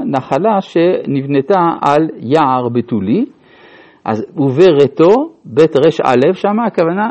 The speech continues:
לפנות מקום. זה כבר, אה, משמעות הפוכה כמעט למשמעות הראשונה.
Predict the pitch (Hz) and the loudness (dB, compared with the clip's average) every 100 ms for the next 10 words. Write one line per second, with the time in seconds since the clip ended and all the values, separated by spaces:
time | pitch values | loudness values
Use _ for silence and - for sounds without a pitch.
0 | 311 160 165 175 175 233 233 180 - 117 | -6 -6 -4 -4 -2 -2 -2 -6 -4 -6
1 | 95 104 _ _ _ _ - - _ 113 | -6 -14 _ _ _ _ -20 -20 _ -6
2 | 185 190 185 160 185 226 - _ _ _ | -6 -2 0 0 -2 -4 -12 _ _ _
3 | _ 113 113 110 123 127 - 147 190 208 | _ -2 -2 -2 -8 -8 -6 -4 -4 -4
4 | - - 170 - 254 262 165 156 185 185 | -8 -8 -8 -2 -4 -2 -8 -6 -8 -6
5 | 165 151 147 143 160 175 143 127 123 117 | -6 -6 -8 -8 -10 -4 -4 -4 -6 -8
6 | 95 | -8